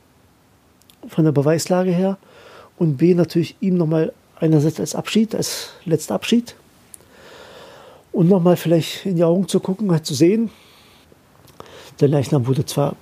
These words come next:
bestmöglich präpariert, sprich kosmetisch halt aufgearbeitet,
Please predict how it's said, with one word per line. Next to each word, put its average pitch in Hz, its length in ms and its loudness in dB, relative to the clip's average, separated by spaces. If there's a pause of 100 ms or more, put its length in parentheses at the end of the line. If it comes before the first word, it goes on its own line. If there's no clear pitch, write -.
(280)
bestmöglich 143 580 -4
präpariert, 139 840 -2
sprich - 340 -8
kosmetisch 156 480 -2
halt - 280 -4 (1040)
aufgearbeitet, 190 760 4